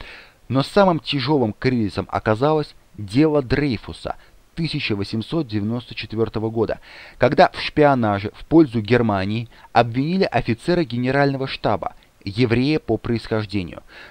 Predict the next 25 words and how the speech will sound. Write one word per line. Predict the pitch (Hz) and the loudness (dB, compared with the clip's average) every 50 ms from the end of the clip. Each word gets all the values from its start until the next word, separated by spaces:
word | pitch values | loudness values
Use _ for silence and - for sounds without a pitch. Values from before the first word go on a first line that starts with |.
| - | -2
Противники | - 147 139 139 - 190 190 170 170 156 - 151 | 4 6 6 6 4 2 -2 -2 -2 -2 0 0
республики | 151 156 160 - - 190 170 151 127 - - 120 | 0 0 0 -4 -4 -2 0 0 0 0 0 -2
использовали | 113 - - - 170 151 113 110 104 101 104 | -2 -2 0 2 2 2 2 2 2 2 2
дело | 101 101 123 135 123 110 101 | 0 2 2 2 2 2 2
Дрейфуса | - 123 147 175 156 - 104 95 - 95 | 0 0 0 0 -2 -2 -6 -8 -6 -6
для | 85 92 110 - | -2 2 2 2
пропаганды | - 120 - - 123 131 135 135 127 117 - - - | 2 0 0 0 2 2 2 2 2 0 -2 -2 0
антисемитца-, | 113 113 110 - 120 - - 123 123 147 170 170 - - - - - - - - - | -2 -2 -2 -4 -8 -8 -6 -6 -6 -6 -8 -10 -10 -8 -8 -8 -8 -10 -18 -16 -8
антисемизма | - 104 107 110 - - 117 - - 135 156 175 156 101 95 - - - | -4 -2 -2 -2 -2 -4 -8 -6 -4 -2 -2 -2 -2 -4 -6 -10 -10 -8
и | 113 113 - - | -8 -8 -6 -4
национализма. | 107 117 117 - - 139 123 123 131 127 123 113 92 - - - - - - - - - _ - | -4 -4 -2 -2 -2 -2 -2 -2 -2 -4 -4 -4 -6 -8 -10 -12 -12 -16 -20 -20 -20 -20 _ -8
Вся | - - 175 165 | 0 2 2 4
Франция | - - 185 180 160 120 - - - 90 | 4 4 2 2 2 0 0 0 0 0
оказалась | 82 - 95 95 92 104 101 95 - - | 0 0 -2 0 0 0 0 0 0 0
расколотой | 101 104 - - - 139 147 151 143 - 135 120 | 0 0 -2 -2 -4 -2 -2 -2 -2 -2 -2 -4
на | 104 95 | -2 -4
два | 85 92 110 117 117 | -2 0 2 2 2
враждебных | 113 107 98 90 98 98 90 95 95 - - | 2 0 -2 -2 -2 -2 -2 -2 -4 -6 -4
лагеря. | 101 92 87 80 82 - - - - - - - - - - - - - | -4 -4 -4 -4 -6 -8 -10 -12 -16 -20 -20 -20 -20 -20 -20 -10 2 6
Только | 156 170 165 - - 147 143 - - 113 | 8 8 8 6 4 2 2 2 0 -4
в | - | -8
тысяча | - - 156 - - 139 | -6 -4 -4 -2 -2 -2
девятьсот | 123 131 131 127 - 143 - | -4 -4 -4 -4 -4 -4 -4
шестом | - 139 - - - 143 131 123 | -6 -8 -8 -6 -4 -4 -2 -2
году | 127 135 131 120 104 - | 0 -2 0 -2 -4 -6